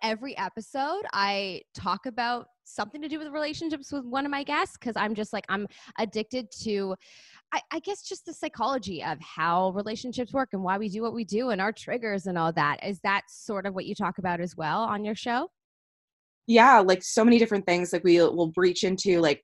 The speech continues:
Speaker 2: cheaters, liars, narcissists. We get into, like, a lot of stuff. And I'm really into psychology and, and the, the behind all of that stuff. So I really like to get into the, the why people behave the way they do and why
Speaker 1: Mm-hmm.
Speaker 2: things are, are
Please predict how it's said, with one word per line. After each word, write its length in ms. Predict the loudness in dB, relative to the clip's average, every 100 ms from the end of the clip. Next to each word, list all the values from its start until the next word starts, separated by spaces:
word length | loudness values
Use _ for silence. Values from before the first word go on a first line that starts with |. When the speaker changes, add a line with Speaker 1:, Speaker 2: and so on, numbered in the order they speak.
| _
Speaker 2:
cheaters, 640 | -2 2 6 6 6 4 6
liars, 560 | 8 8 6 6 4
narcissists. 800 | 2 2 2 -2 0 2 2 0
We 80 | -2
get 100 | 0
into, 180 | 0 2
like, 220 | 0 0 0
a 80 | 2
lot 260 | 6 6
of 60 | 6
stuff. 140 | 2
And 100 | 2
I'm 100 | 2
really 300 | 2 0 2
into 140 | 0 -2
psychology 580 | -4 0 2 2 0
and, 180 | 0 -2 -2
and 240 | 0 0
the, 100 | 0 -2
the 120 | -4
behind 580 | -6 -4 -4 -2 -2 -2 -2
all 160 | -2
of 100 | 0 0
that 220 | 0 0
stuff. 320 | 0 0 0
So 200 | -2 0
I 60 | 0
really 300 | 0 0 2
like 200 | 2 0
to 100 | -2
get 140 | -2
into 440 | -2 -2 0 0 -2 -12 -20 -2
the, 280 | 2 2 0
the 100 | -2
why 400 | 0 2 4 4 0
people 320 | -6 -6 -6 _
behave 420 | -12 -6 -2 -2 0
the 80 |
way 160 | 0 0
they 180 | -2 -6 0
do 360 | 6 8 8
and 180 | 4 4
why 240 | 2 4
Speaker 1:
Mm-hmm. 380 | 0 -4 -12 -6
Speaker 2:
things 320 | 0 0 0 0
are, 260 | 0 2
are 480 | 0 0 0 -2